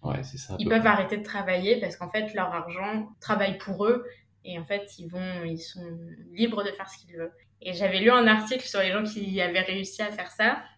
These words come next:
Speaker 2: Mais en fait, ils, ils disent que c'est terrible parce qu'ils ont passé tellement de temps à réfléchir à comment optimiser leur argent. Et là, tout d'un coup, ils se retrouvent, bah, ils ont plus de boulot parce qu'ils ont décidé de,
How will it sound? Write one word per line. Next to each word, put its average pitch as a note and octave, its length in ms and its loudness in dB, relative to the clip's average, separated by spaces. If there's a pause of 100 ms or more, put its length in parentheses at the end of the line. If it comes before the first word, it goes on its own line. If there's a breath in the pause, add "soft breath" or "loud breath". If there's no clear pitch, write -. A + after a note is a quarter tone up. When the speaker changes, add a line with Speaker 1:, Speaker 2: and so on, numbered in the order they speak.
Speaker 2:
Mais G3 60 -4
en G3 80 -2
fait, A3+ 220 4
ils, F#3+ 320 -4 (260)
ils F#3+ 140 -10
disent G3 180 -12
que D#3+ 120 -16
c'est E3+ 240 -6
terrible G#3 500 2
parce F3+ 200 -2
qu'ils F3+ 380 -6
ont E3+ 60 -6
passé F#3+ 280 -2
tellement A#3 360 6
de A3 160 6
temps B3 400 4 (360 loud breath)
à G#3 120 6
réfléchir A#3 600 6
à G#3+ 120 8
comment A3 240 4
optimiser A#3 540 6
leur A3+ 140 8
argent. G#3+ 540 6 (280 loud breath)
Et A3 80 4
là, A#3 140 10
tout A#3 160 -2
d'un A#3 200 6
coup, C#4+ 100 0
ils C#4+ 80 6
se C4+ 80 0
retrouvent, A3 380 2
bah, G3 100 6
ils G3 140 2
ont G3 80 -2
plus C4 180 -2
de G#3+ 100 2
boulot A#3+ 340 8
parce G3+ 140 0
qu'ils F3 180 -12
ont F3 40 -6
décidé F3 400 -8
de, E3+ 460 -4